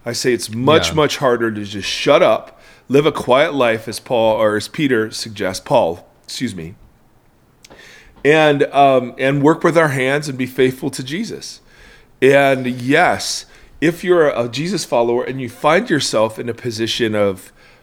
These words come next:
Speaker 1: power and authority, um,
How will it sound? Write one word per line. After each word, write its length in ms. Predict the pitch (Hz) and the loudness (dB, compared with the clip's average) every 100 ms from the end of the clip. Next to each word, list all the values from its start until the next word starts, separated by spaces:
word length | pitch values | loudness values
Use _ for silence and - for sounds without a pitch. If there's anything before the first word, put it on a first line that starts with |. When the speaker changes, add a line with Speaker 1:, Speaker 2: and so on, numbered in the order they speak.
| _ _ - | _ _ -12
Speaker 1:
power 400 | - 160 135 120 | -2 2 4 2
and 140 | 110 | -2
authority, 640 | 104 - 107 85 80 90 143 _ _ _ _ _ _ _ _ _ _ _ - - - _ _ 147 | -6 -8 -6 -6 -6 -10 -14 _ _ _ _ _ _ _ _ _ _ _ -20 -20 -20 _ _ 2
um, 640 | 147 135 120 110 98 98 | 4 4 2 -2 -6 -12